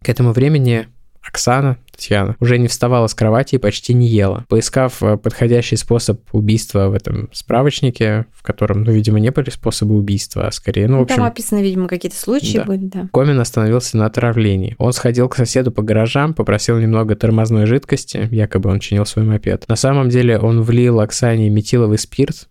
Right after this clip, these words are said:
Speaker 1: из которого состоит жидкость, э, тормозная. Ну,
Speaker 2: Это масло из
Speaker 1: ну, по
Speaker 2: спирта.
Speaker 1: крайней мере, вот тут в том виде, в котором она была у его соседа. Не знаю.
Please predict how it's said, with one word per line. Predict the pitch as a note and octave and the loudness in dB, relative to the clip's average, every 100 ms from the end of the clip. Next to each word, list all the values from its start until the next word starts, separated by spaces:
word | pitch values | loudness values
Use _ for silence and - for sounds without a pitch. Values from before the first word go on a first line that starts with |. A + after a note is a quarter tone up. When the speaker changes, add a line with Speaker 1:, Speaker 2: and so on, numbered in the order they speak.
| _ | _
Speaker 1:
из | - | -8
которого | - G#2+ A2 G#2+ G2 G2 | -4 -2 0 2 2 0
состоит | - A2 - G#2+ G2+ | 0 -4 0 0 0
жидкость, | G#2+ A#2 - A2+ - - | 0 -2 -2 -8 -6 -4
э, | - G2 - | -2 -2 -4
тормозная. | - G2 G2+ F#2+ G2 - | -4 -2 -2 -2 -2 -2
Ну, | B2 | -4
Speaker 2:
Это | - F#3+ | -2 -2
масло | G#3 A3+ - | -2 -2 -4
из | F3+ - - | -6 -6 -4
Speaker 1:
ну, | C3 | -4
по | B2 - | 0 0
Speaker 2:
спирта. | |
Speaker 1:
крайней | C3 A#2 A2+ | 0 2 2
мере, | G#2+ G#2 G2+ G2 | 2 2 0 0
вот | F#2+ G2+ - - | -2 -4 -10 -6
тут | - G2+ - | -4 -4 -6
в | - | -14
том | - G2+ | -2 -2
виде, | G#2+ G#2+ - G1+ G1+ - _ | 0 -2 0 0 -2 -6 _
в | |
котором | - - - G1+ - A#2 _ - - | -10 -4 -4 -4 -6 -10 _ -20 -6
она | G#2+ G#2 | 0 0
была | G#2 G#2 G#2 | 2 0 0
у | G2+ | 0
его | G#2 G#2+ | -2 -6
соседа. | - - G#2+ G#2 | -10 -4 -4 0
Не | C3 C3+ | 0 2
знаю. | G#2 G2+ | 0 -6